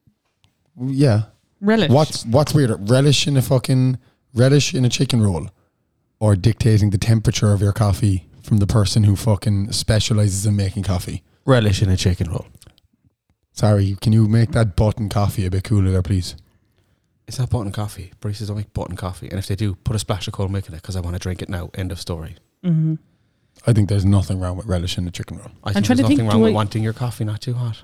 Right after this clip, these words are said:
Speaker 2: I
Speaker 1: Mm-hmm.
Speaker 2: think I'm a bit of a, like, I think I'm a bit too, uh, uh, like, I accept the way I'm treated by people way too much.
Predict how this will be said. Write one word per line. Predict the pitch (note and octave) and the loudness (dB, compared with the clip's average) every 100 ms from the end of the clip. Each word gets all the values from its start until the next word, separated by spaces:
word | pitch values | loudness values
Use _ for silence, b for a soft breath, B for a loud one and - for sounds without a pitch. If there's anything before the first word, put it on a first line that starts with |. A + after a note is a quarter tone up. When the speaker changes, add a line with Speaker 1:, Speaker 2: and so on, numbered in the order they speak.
| - | 2
Speaker 2:
I | - | 4
Speaker 1:
Mm-hmm. | E3 | 4
Speaker 2:
think | B3+ | 2
I'm | A3+ A#3+ | 0 2
a | A3 | 2
bit | G#3+ | 2
of | G3 F3+ | 0 0
a, | F3+ F3 E3+ E3+ - | 0 2 0 -6 -10
like, | - E3 - - _ | -4 -4 -4 -16 _
I | E3+ E3+ | -6 -4
think | G3 F#3 | -4 -2
I'm | F3 E3+ | -2 -4
a | |
bit | D#3+ E3 - | -2 -4 -4
too, | - F#3 E3+ D#3+ - - - | -2 0 2 0 -4 -10 -16
uh, | - - - | -16 -18 -20
uh, | - - - - | -20 -20 -20 -14
like, | E3+ | -6
I | E3+ | -4
accept | E3 - F#3+ - - | -4 -4 -4 -4 -8
the | E3+ | -2
way | E3 | -2
I'm | D#3 | 0
treated | F3+ E3 D#3+ | -2 -2 -2
by | D#3 | -4
people | E3+ - | -4 -2
way | D#3+ D#3+ | 0 0
too | D#3+ D#3+ | 0 0
much. | E3+ F#3+ | -2 -2